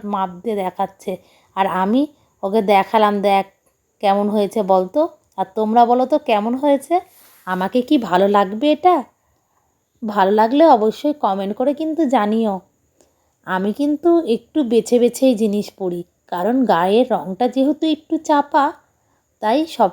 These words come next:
কিছু আমি বেছে বেছেই পরি, যে আমাকে ভালো লাগবে তো, মানাবে তো। তা কেমন হয়েছে আমার কুর্তিটা? অবশ্যই কিন্তু কমেন্ট করে বলো, ঠিক আছে? আমি কিন্তু বারবার করে দেখছি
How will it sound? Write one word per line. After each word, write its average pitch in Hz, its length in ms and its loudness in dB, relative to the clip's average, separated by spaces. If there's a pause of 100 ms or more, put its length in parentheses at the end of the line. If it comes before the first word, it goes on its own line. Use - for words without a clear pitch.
কিছু 208 220 -6
আমি 302 160 0
বেছে 220 400 0
বেছেই 220 400 0
পরি, 185 360 -6 (500)
যে 208 140 -2
আমাকে 185 320 0
ভালো 185 320 -2
লাগবে 190 420 0
তো, 311 200 0
মানাবে 190 520 -2
তো। 311 300 -2 (1700)
তা 277 80 0
কেমন 277 380 2
হয়েছে 285 380 2
আমার 277 180 0
কুর্তিটা? 262 760 -4
অবশ্যই 185 400 -4
কিন্তু 311 260 -2
কমেন্ট 233 420 0
করে 233 220 0
বলো, 180 300 -4 (640)
ঠিক 254 200 -2
আছে? 302 380 2 (360)
আমি 190 260 -8
কিন্তু 240 260 -2
বারবার 202 540 0
করে 247 240 0
দেখছি 196 560 -4